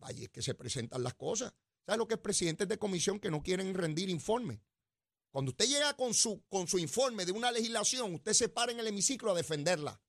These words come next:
Y hay derecho de los demás legisladores a increparlo, a preguntarle, a reclamarle,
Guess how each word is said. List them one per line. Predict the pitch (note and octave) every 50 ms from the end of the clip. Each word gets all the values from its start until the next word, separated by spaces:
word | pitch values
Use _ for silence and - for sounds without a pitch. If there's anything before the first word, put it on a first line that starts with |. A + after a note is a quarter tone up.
| _ _ _ _ _ _ _ _ _ _ _ _ _ _ _ _ _ _ _ _ _ _ -
Y | D3+
hay | E3 A3 B3+
derecho | C4 C4 B3 B3+ C#4+ C#4+ - - A3 G3
de | F#3 E3+
los | E3 D3+
demás | D#3 D#3+ F3+ A3+
legisladores | B3+ B3+ A#3+ A#3 A3 G#3+ A#3+ C4+ C4 A#3+
a | A3
increparlo, | G3 E3+ - - G3 F3+ F3 E3 - A3 A#3 A#3 A3 G3 E3 C#3 B2+ - _ _ _ _ _ _ _ _ -
a | D#3+ E3+ -
preguntarle, | - F#3+ F3+ E3+ E3 E3+ D#3+ D3+ - _ - A#3+ A#3+ G#3+ F#3+ E3 B2+ B2+ - _ _ _ _ _ _ -
a | E3+ F#3 F#3
reclamarle, | E3+ E3+ F3 D#3+ - F#3+ F3 E3 E3 F#3+ A3+ A#3+ G#3+ F#3+ E3 A2 G2+ -